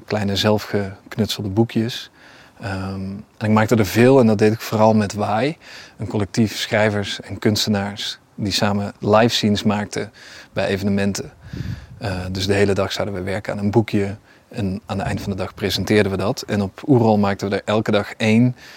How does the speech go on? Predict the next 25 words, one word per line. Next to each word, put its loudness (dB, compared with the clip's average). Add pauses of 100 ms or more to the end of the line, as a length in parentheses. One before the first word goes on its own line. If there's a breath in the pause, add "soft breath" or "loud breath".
(200 loud breath)
en -2
elke -2
dag -2
hadden -4
we -4
een -6
extra -4
gastschrijver. -4 (880 soft breath)
En -2
een 4
van 6
die 6
gastschrijvers -2
was -10
Aal -2
Snijders. -4 (1300 loud breath)
We -4
maakten 4
die 6
zines 2
in -2
een 0
schuur 2
van -2
Staatsbosbeheer. -2